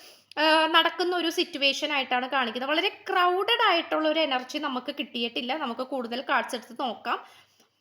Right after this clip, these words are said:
അപ്പോ ഇപ്പോ ഈ വ്യക്തി എന്താന്ന് വെച്ചാൽ ഒറ്റക്കാണ്. അത് മനസ്സുകൊണ്ടാണെങ്കിലും ചിന്തകളിലാണെങ്കിലും, ആ, വളരെയധികം ഒറ്റക്കായിരിക്കുന്ന ഒരു സാഹചര്യത്തിലൂടെയാണ്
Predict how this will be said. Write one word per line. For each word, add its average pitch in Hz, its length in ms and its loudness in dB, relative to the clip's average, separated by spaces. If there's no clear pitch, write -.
അപ്പോ 392 160 2
ഇപ്പോ - 280 2
ഈ 480 100 6
വ്യക്തി 453 300 2
എന്താന്ന് 381 360 2
വെച്ചാൽ 359 180 -2
ഒറ്റക്കാണ്. 294 540 -2
അത് 311 160 2
മനസ്സുകൊണ്ടാണെങ്കിലും 302 1000 0
ചിന്തകളിലാണെങ്കിലും, 277 1080 0
ആ, 349 40 2
വളരെയധികം 381 560 4
ഒറ്റക്കായിരിക്കുന്ന 330 1040 0
ഒരു 339 320 4
സാഹചര്യത്തിലൂടെയാണ് 294 1160 2